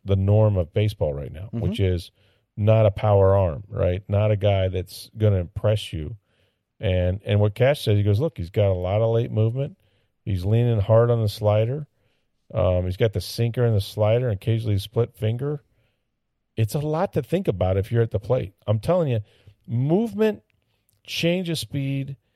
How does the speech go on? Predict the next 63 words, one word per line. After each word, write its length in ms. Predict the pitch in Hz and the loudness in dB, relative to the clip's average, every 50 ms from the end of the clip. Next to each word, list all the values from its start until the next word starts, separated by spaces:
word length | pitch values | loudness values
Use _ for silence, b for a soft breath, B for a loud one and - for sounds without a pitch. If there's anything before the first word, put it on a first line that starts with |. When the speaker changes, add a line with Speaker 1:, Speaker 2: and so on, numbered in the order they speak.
| _ _ _ _ _ _ _ _ _ _ - | _ _ _ _ _ _ _ _ _ _ -2
Speaker 1:
Um, 560 | - 107 110 107 107 107 104 104 104 101 101 _ _ _ _ _ _ _ _ _ _ _ _ _ _ _ _ _ _ _ _ _ _ _ _ _ _ - - 139 117 | 2 2 4 4 4 4 4 2 2 -2 -4 _ _ _ _ _ _ _ _ _ _ _ _ _ _ _ _ _ _ _ _ _ _ _ _ _ _ -20 -14 -8 0
give 160 | 135 190 226 | 0 0 0
me 120 | 254 247 | 0 -2
a 40 | 226 | -2
guy, 340 | 170 156 147 139 143 143 143 | 2 4 4 4 6 4 4
you 220 | 143 143 139 131 127 | 2 2 0 2 2
know, 100 | 127 123 | 2 2
i-, 60 | - | 2
if 360 | - 120 120 127 135 143 160 | 0 -2 -2 0 0 -2 -4
you 80 | 220 262 | 0 2
got 120 | 269 233 | 2 2
a 40 | 190 | 4
guy 220 | 156 156 143 135 | 4 4 4 4
that 100 | 123 117 | 4 2
goes 240 | 104 127 123 120 110 | 4 4 4 6 4
up 140 | 120 113 - | 2 2 4
there, 160 | 113 113 113 | 4 4 6
and 100 | 117 117 | 4 4
look, 80 | 127 127 | 2 0
it's 180 | 139 147 - - | -2 -4 -2 0
nice 220 | 147 139 135 117 - | 0 2 2 2 2
to 80 | 113 | 4
have 160 | 110 110 104 | 4 4 4
ninety-eight, 560 | 101 104 104 101 98 92 90 95 95 87 - - | 4 2 2 2 2 0 0 0 -2 -2 -2 -2
don't 160 | 95 98 95 | -4 -2 -2
get 120 | 104 92 | -4 -6
me 80 | 87 87 | -6 -4
wrong. 420 | 85 87 92 87 80 - - 98 - _ _ 135 | -2 0 0 0 -2 -4 -10 -16 -20 _ _ -14
Speaker 2:
Mm-hmm. 520 | 131 123 170 214 - _ _ _ - - | -12 -10 -10 -12 -12 _ _ _ -4 0
Speaker 1:
Um, 420 | 98 95 95 90 90 90 90 - - - | 2 4 4 4 2 0 -2 -6 -10 -12
but 220 | - 101 127 127 | -4 4 6 6
if 100 | 131 - 190 | 8 8 6
I 160 | 220 226 202 | 2 2 0
know 400 | 151 127 127 131 131 127 120 110 | 2 6 8 10 10 10 10 8
that 160 | 104 104 101 | 6 2 4
that's 220 | 123 113 107 - | 6 4 4 4
what 120 | - 110 101 | 4 4 4
I 80 | 98 | 4
gotta 200 | 95 104 98 92 | 4 4 2 2
beat 400 | 82 82 104 110 104 110 107 - - | 0 -2 -4 -2 0 0 0 -2 -2
you 100 | 120 117 | -2 0
with 240 | 120 123 127 117 - | 2 0 0 0 0
as 140 | 104 85 | -2 -2
a 100 | 90 87 | 0 2
hitter, 380 | 90 110 120 135 147 160 - 151 - _ - | 2 2 2 2 0 -6 -8 -10 -16 _ -4
I 80 | 117 | -4
can 140 | 113 - 127 | -4 -4 -4
do 160 | 131 160 156 | -4 -4 -4
it. 140 | - - - _ _ _ _ _ _ _ _ _ _ _ _ _ - | -6 -8 -12 _ _ _ _ _ _ _ _ _ _ _ _ _ -8
You 100 | 143 175 | -8 -2
got 120 | 202 196 175 | 0 -2 0
a 40 | 160 | 2
guy 140 | 185 165 151 | 0 2 2
that's 200 | 135 104 - - | 2 0 -4 0
darting 300 | - - 113 123 123 135 | 4 6 6 6 4 0
the 60 | 113 | 2
ball 260 | 104 117 120 123 123 | 4 4 6 6 6
all 160 | 110 104 104 110 | 6 6 6 4
over 160 | 113 120 131 | 4 2 0
the 80 | 123 | -2
place 340 | 110 - 123 123 131 131 - | 0 2 2 2 2 0 -4
and 100 | 92 87 | -4 -2
has 220 | 101 101 101 92 | 0 0 0 -2